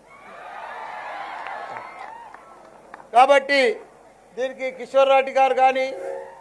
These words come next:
డైరెక్టర్ పవన్ గారు కానీ, అదే మాదిరిగా మా గోపాల్ రెడ్డి గారు కానీ, మన బాలసుబ్రహ్మణ్యం గారి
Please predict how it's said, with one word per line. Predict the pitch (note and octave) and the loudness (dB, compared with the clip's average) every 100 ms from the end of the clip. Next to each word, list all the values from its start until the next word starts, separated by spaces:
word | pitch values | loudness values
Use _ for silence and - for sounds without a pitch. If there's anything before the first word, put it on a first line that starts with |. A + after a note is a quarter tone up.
| - _ _ - | -20 _ _ 4
డైరెక్టర్ | A#3+ C4+ - C4 A#3 | 6 6 2 -2 2
పవన్ | A#3+ C4+ C4 | 2 4 4
గారు | C4+ C4 | 4 6
కానీ, | C4 C4 C4+ C4+ - _ _ _ _ _ _ _ _ - | 4 4 -2 -8 -14 _ _ _ _ _ _ _ _ -6
అదే | C4+ C4+ | -2 0
మాదిరిగా | C4 C4 C4+ C4+ A#3+ G3+ - - _ _ _ _ _ _ | 0 0 0 2 2 2 -10 -20 _ _ _ _ _ _
మా | E3 E3+ | -12 0
గోపాల్ | B3+ B3+ C#4 C4+ | 0 2 0 0
రెడ్డి | C4 | -4
గారు | C4 C4 B3+ | -4 0 0
కానీ, | B3+ B3+ B3+ A#3 | 0 -4 -10 -8
మన | A#3+ A3+ | -6 -2
బాలసుబ్రహ్మణ్యం | B3+ B3+ B3+ C4 C4 | -2 -2 -4 -8 -2
గారి | C4 | 0